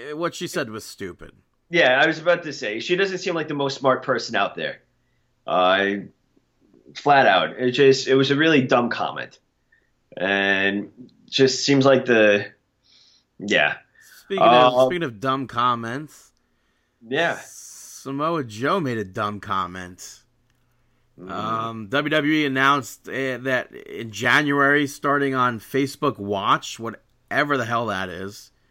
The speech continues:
Speaker 1: uh, they're, they're airing a series called Mixed Match Challenge, which from Monday Night Raw, it'll feature, uh, mixed tag matches. You're gonna have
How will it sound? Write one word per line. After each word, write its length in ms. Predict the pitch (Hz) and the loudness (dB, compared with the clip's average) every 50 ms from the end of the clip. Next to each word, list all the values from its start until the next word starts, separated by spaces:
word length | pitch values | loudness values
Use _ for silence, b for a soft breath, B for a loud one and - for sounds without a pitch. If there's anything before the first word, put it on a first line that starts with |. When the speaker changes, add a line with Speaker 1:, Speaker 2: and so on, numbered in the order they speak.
| _ _ _ _ _ _ _ _ _ _ _ _ - | _ _ _ _ _ _ _ _ _ _ _ _ -12
Speaker 1:
uh, 40 | 107 113 113 117 117 113 113 | -8 -6 -4 -4 -2 -4 -2
they're, 280 | 113 120 117 110 107 110 _ - | -2 -2 -4 -4 -6 -10 _ -6
they're 180 | 123 120 - | -4 -4 -2
airing 360 | 101 127 131 135 135 127 123 | 0 2 2 2 2 0 -2
a 60 | 120 110 | -4 -6
series 460 | - - 151 147 147 139 135 123 - | -6 -4 -2 0 0 0 0 -2 -2
called 240 | - 139 123 107 110 | -4 -4 -4 -4 -4
Mixed 460 | 117 120 131 147 151 - - - - | -4 -2 0 0 0 -2 -6 -14 -10
Match 560 | 117 123 123 127 131 135 131 - - - - | -6 -2 -2 0 0 0 -2 -4 -12 -16 -16
Challenge, 960 | - - - 131 123 123 131 139 123 107 98 95 92 90 87 - - - - _ _ _ _ _ _ _ _ _ _ _ | -14 -10 -4 -2 0 2 2 2 0 -2 -6 -8 -10 -12 -12 -14 -16 -16 -18 _ _ _ _ _ _ _ _ _ _ _
which 340 | - 104 120 127 120 - - | -6 -2 -2 -2 -2 -2 -6
from 300 | - - 147 135 135 135 | -8 -2 0 0 0 0
Monday 260 | 135 135 135 135 135 | 0 0 0 0 0
Night 140 | 127 127 131 | -2 -2 -4
Raw, 380 | 123 113 123 131 135 135 131 131 | -4 -4 -4 -2 -2 0 0 -2
it'll 180 | 135 131 127 | -2 -4 -6
feature, 760 | 117 - _ - 156 147 135 - 147 143 135 131 131 127 110 107 | -8 -8 _ -12 -12 -12 -10 -8 -6 -6 -4 -4 -4 -6 -8 -8
uh, 280 | 110 110 110 110 107 104 110 110 107 101 _ _ | -8 -8 -8 -8 -10 -10 -14 -16 -18 -18 _ _
mixed 340 | 117 127 131 - - - | -12 -12 -12 -12 -14 -14
tag 240 | - 139 131 131 117 | -8 -6 -6 -6 -6
matches. 600 | 117 110 101 95 95 - - 107 98 98 92 92 | -8 -10 -10 -10 -12 -12 -14 -14 -14 -14 -16 -18
You're 100 | 101 101 | -20 -18
gonna 160 | 113 113 113 | -16 -14 -10
have 420 | 113 117 117 117 117 110 98 _ | -8 -6 -6 -6 -6 -8 -12 _